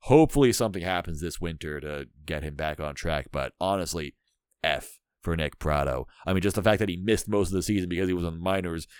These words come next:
in general, it's like, kinda speaks for itself. So, uh, yeah, we just need a lot more than that from Nick Pratto. Nick Loftin, I'm gonna just kind of put him in the first base slot.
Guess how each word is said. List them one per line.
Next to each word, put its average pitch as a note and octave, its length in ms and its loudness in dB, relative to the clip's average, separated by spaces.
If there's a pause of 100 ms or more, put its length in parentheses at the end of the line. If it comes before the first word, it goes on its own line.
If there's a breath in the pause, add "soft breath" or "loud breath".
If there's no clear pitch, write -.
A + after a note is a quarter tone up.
(380 loud breath)
in F#2 200 -4
general, D#2 500 0
it's D2+ 100 -6
like, D#2 300 -2 (440)
kinda E2+ 200 -2
speaks - 260 -4
for C#2+ 160 -6
itself. C2+ 580 0 (920 loud breath)
So, C#2+ 440 -2
uh, C#2+ 480 -4
yeah, D#2+ 500 -4
we F2+ 140 2
just E2+ 180 0
need F2 120 0
a D2 80 0
lot D#2 460 0
more D2+ 280 -4
than B1+ 160 -10
that B1+ 320 -6 (200)
from C2+ 200 -8
Nick C2 160 -8
Pratto. B1 420 -4 (1000)
Nick A3 260 4
Loftin, D3+ 680 4
I'm A#2+ 180 -4
gonna A#2 300 0 (160)
just A2 220 0
kind A2+ 180 4
of F#2+ 120 -4 (220)
put G2+ 140 6
him A2+ 180 4
in A2+ 80 0
the A2 300 2 (500)
first G#2+ 260 4
base G#2+ 240 4
slot. G#2+ 360 4